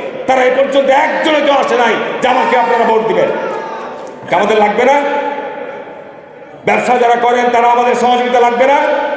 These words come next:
লতিফুর ভাইয়ের সহযোগিতা লাগবে না? এত দেমাগ কিসের?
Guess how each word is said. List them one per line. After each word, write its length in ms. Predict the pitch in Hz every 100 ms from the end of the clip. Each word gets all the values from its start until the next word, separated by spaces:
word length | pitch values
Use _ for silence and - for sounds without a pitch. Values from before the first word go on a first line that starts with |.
| - - 269 - - - - - 359 370 381 381
লতিফুর 280 | - 269
ভাইয়ের 180 | 262 262
সহযোগিতা 440 | 240 254 254 254 254
লাগবে 300 | 247 247 277
না? 60 | 302 294 - - - - - - - - - -
এত 300 | 226 277 277
দেমাগ 260 | 277 277 285
কিসের? 300 | 277 262